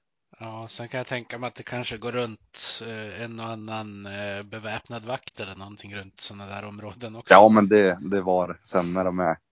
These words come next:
Speaker 2: ryssar så ser de väl lite lite läskigare ut. Nej, men kom ihåg att det var, <laughs> när, när det var den här, eh, invigningen så, så var det, eh, mycket, ja, militärer och, och sånt som,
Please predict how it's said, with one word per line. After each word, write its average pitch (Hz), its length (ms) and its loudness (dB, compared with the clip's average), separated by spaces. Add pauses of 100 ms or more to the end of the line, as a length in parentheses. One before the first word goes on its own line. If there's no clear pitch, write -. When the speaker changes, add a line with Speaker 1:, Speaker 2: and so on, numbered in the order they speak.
(460)
Speaker 2:
ryssar 92 400 0
så 92 120 -8
ser 95 200 4
de 90 140 -2
väl 85 100 0
lite - 320 0 (720)
lite 95 220 0
läskigare 95 520 8
ut. 87 200 2
Nej, 95 140 6
men 90 180 6 (640)
kom 95 180 4
ihåg 90 100 6
att - 140 0
det - 120 0
var, 90 120 10 (680)
<laughs> - 0 -
när, 95 540 8 (640)
när 95 100 -6
det 95 60 -4
var 101 180 6
den 92 140 -6
här, 92 160 -4
eh, 85 320 -4
invigningen 90 600 0
så, 85 300 2 (680)
så - 160 -4
var 90 220 10
det, 85 240 2 (440)
eh, - 100 0
mycket, 82 500 2 (180)
ja, - 140 4
militärer 82 840 6
och, 85 160 0 (640)
och 90 120 0
sånt 85 280 -2
som, 85 280 -2